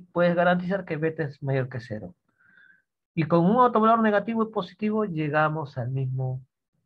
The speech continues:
dilema. A ver, ¿cómo sería? El lambda uno es, eh, negativo. Digamos que este sea lambda uno, lambda dos. Lambda uno negativo es atractor.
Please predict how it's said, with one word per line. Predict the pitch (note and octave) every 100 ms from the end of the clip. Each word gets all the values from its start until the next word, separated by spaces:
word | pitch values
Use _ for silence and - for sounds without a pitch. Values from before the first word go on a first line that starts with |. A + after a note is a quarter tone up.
| -
dilema. | A2+ G#2+ F#2 E2+ _ _ _ _ _ _ -
A | F2
ver, | E2+ E2+
¿cómo | - E3 D#3
sería? | D3 A2+ G#2+ F2 D#2+ _ _ _ _ _ _ _ _
El | D#3+ E3+ G3
lambda | B3+ B3 A#3+
uno | B3+ B3 B3+ - -
es, | F#3+ G#3 - -
eh, | F3 E3 E3 E3 E3 E3 E3
negativo. | E3 F3 F3+ G3 C3 B2+
Digamos | - E3+ F#3+ F3
que | F3+
este | E3+
sea | - E3
lambda | E3 E3 F3
uno, | F3+ F#3 F#3
lambda | D3+ C3+ B2 G#2+
dos. | F2+ - - _ _ _ _ _ _ _ _ _
Lambda | D3 E3+ F#3+ G3 G3+
uno | G#3 G#3 G3+
negativo | G3 F#3+ G3+ A3 G#3+ G#3+ A3
es | E3+ E3+ - _
atractor. | - D3 - C3+ A#2 - D3 B2